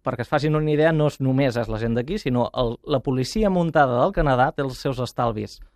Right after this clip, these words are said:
en fotovoltaica a Espanya. I, però inclús, in, eh, fons d'impers-, de, de, de pensió danesos,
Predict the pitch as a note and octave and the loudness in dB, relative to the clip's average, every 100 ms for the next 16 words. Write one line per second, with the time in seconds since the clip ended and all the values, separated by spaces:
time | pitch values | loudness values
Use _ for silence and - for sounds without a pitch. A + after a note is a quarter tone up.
0 | _ D3 C#3 D3 C3 C3 B2+ F#3+ F#3+ A3+ | _ -2 0 -2 -2 -2 0 0 -2 -8
1 | - A2 - A2 F#2 - - D3+ D3 D3 | -10 -12 0 0 0 -6 0 4 6 4
2 | D3+ D3 C#3 - - - D3+ - - C3+ | 2 0 -2 -4 -6 -2 -2 -4 -2 4
3 | B2+ B2 - C3 - E3+ D3 E3+ D3 C3+ | 6 6 2 0 2 2 4 2 2 0
4 | B2+ D3+ C#3+ - C3 C3 B2+ B2 B2+ - | -2 -4 -4 -2 0 2 2 2 0 0
5 | D#3+ E3+ C3+ C#3 A#2+ A2+ G#2 | 2 2 2 2 0 -4 -10